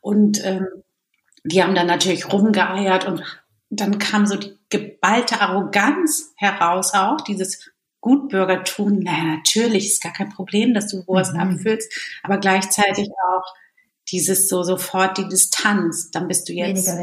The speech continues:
Speaker 2: wert.
Speaker 1: jetzt, dann bist du jetzt
Speaker 2: Mhm.
Speaker 1: uninteressant. Und, ah, während ich das erzähle, fallen mir
Speaker 2: Geil.
Speaker 1: Traumbeispiele ein. Eins lustiger als das andere. Aber offensichtlich geht es, geht es uns beim Hausverstand darauf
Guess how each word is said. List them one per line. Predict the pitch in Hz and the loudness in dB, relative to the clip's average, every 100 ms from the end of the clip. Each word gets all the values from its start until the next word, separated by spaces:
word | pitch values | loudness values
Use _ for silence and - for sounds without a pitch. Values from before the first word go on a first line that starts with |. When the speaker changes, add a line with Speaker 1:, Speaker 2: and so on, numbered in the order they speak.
| 175 | -6
Speaker 2:
wert. | 170 - _ _ _ - | -10 -16 _ _ _ -8
Speaker 1:
jetzt, | 156 - - | -8 -8 -4
dann | 175 | 0
bist | 190 - | 0 0
du | 190 | -2
jetzt | 180 - _ | -2 -6 _
Speaker 2:
Mhm. | 208 | 4
Speaker 1:
uninteressant. | 208 175 190 180 - 160 156 160 156 - | 4 4 0 0 0 0 0 2 2 -2
Und, | 175 170 - - - - - _ _ - | -4 -4 -6 -18 -18 -18 -20 _ _ -4
ah, | 196 202 - - | -2 -2 -4 -2
während | 170 202 | 0 0
ich | - | 0
das | 185 | 0
erzähle, | 160 - 208 | -2 -4 -4
fallen | - 165 | -4 -6
mir | 170 | -4
Speaker 2:
Geil. | - 214 | 2 2
Speaker 1:
Traumbeispiele | 269 165 147 - 156 | 4 2 -2 -2 -6
ein. | 156 - - | -6 -10 -4
Eins | 185 240 262 - | 0 2 0 -4
lustiger | 226 - - 214 | -10 -12 -6 -4
als | 214 | -4
das | 208 | -4
andere. | 220 220 180 160 - - - - - | -4 -2 -2 -4 -10 -20 -18 -18 -4
Aber | 202 208 247 285 - - - | 2 4 6 4 0 -2 0
offensichtlich | 220 214 220 - 240 - | 2 0 0 -2 -4 -4
geht | 220 220 247 | -4 0 0
es, | 254 - _ _ _ - | -2 -8 _ _ _ -8
geht | 190 214 | -2 0
es | 202 - | -2 0
uns | 349 247 202 | 2 4 4
beim | 208 202 - | 4 4 2
Hausverstand | 262 - 208 208 196 196 | 0 0 -2 -2 -2 -2
darauf | 190 185 185 214 - | -4 -4 -4 -4 -6